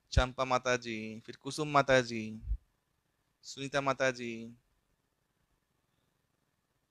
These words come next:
और जो, आ,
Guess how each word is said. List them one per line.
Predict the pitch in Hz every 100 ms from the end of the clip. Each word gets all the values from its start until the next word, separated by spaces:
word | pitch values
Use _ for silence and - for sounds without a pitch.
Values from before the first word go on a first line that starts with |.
| _ _ _ _
और | 113 117 117
जो, | - 123 123 120 117 - - - _ _ _ _ _ -
आ, | 113 107